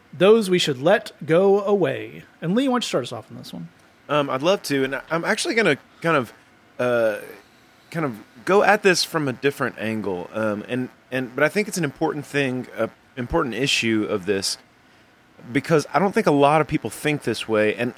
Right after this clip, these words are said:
Speaker 2: and I, and I usually encourage people to think this way as they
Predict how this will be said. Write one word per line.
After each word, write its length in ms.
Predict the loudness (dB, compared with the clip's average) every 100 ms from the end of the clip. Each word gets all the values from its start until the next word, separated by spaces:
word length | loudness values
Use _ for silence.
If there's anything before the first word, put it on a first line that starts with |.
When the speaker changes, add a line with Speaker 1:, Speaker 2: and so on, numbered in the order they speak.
| -4
Speaker 2:
and 100 | 0
I, 240 | 2 2 -2
and 240 | -4 -2 -2
I 100 | 0
usually 280 | 2 4 2
encourage 380 | 2 2 2 2
people 300 | -4 -6 -8 -10 -8
to 320 | -2 2 2
think 320 | 0 -2 -2
this 220 | -6 -4
way 300 | -2 0 0
as 200 | -2 -2
they 240 | 2 2